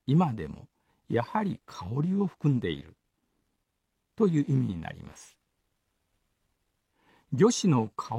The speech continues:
りの魚子は、本来は不正を取り締まる官職ですが、高潔な香りという意味をここでは持たせています。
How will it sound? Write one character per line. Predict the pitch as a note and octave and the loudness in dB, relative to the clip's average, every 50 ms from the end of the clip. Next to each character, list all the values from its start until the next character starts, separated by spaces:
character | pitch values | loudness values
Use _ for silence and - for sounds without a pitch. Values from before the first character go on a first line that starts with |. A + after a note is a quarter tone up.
| C#3 D#3+ | -2 0
り | D#3 D3+ C#3+ | 0 0 0
の | C#3+ B2+ A#2+ | 0 0 0
魚 | A#2 A#2+ C3+ | 0 0 0
子 | C3+ - - A2+ | 0 -2 -6 -8
は、 | F#2+ F2+ D#2+ E2+ F2+ - _ _ _ _ _ _ _ _ _ _ _ _ _ _ | -8 -6 -8 -8 -10 -12 _ _ _ _ _ _ _ _ _ _ _ _ _ _
本 | _ - G#3+ C4 B3+ | _ 2 4 4 4
来 | A#3 D#3 B2+ A#2 | 4 2 2 2
は | A2 A2 | 0 -2
不 | G#2+ - | -4 -8
正 | - - - F#3 G3 | -6 0 0 2 2
を | G3 F3 D#3 | 2 2 0
取 | D#3 - - C#3 C3+ D3 | -2 -4 -6 -4 -2 -2
り | E3 | -2
締 | - - D#3+ | -2 -2 -2
ま | D3 C#3 C3 | 0 0 0
る | A#2+ A#2 A2+ A2+ A#2+ _ _ _ _ _ _ | -2 -2 -2 -4 -6 _ _ _ _ _ _
官 | - - G3+ A#3 | -2 0 0 0
職 | A3+ - E3+ - - - | 2 0 -4 -6 -6 -8
で | A2+ G#2 | -8 -10
す | - - - | -10 -10 -8
が、 | F2+ E2+ D#2+ - - _ _ _ _ _ _ _ - | -8 -8 -8 -10 -12 _ _ _ _ _ _ _ -6
高 | - - F3+ G3+ A#3 G#3 | 0 2 4 4 2 2
潔 | - A3 G3+ - - F3+ | 0 0 -2 0 0 0
な | E3+ E3 E3 - _ | 0 0 -2 -4 _
香 | - - - C#3 D3 E3 F#3 F#3+ | -12 -8 -4 -2 0 2 2 2
り | F#3 F#3 F#3 - _ _ _ _ | 0 0 -4 -8 _ _ _ _
と | - F3 D#3+ | 2 2 4
い | D3 D3 C3+ | 4 2 -2
う | - - _ | -4 -6 _
意 | - C#3 C#3+ | 0 2 2
味 | C3+ A#2 A2 A2+ | 2 0 -2 -2
を | A#2 C3+ C#3+ - - _ _ _ _ _ _ _ _ _ _ _ | -2 -2 -2 -2 -6 _ _ _ _ _ _ _ _ _ _ _
こ | - - - | -20 -10 -6
こ | - A#2 | -4 0
で | B2+ D#3 | 0 2
は | E3+ A#2 | 2 0
持 | G#2+ A2+ | -2 -4
た | - - A#2+ | -6 -8 -8
せ | - - A2+ | -8 -8 -10
て | - - F#2+ | -10 -10 -12
い | F#2 F2+ F2 | -12 -12 -12
ま | D2 C#2+ | -12 -14
す。 | - - - - _ | -14 -18 -20 -20 _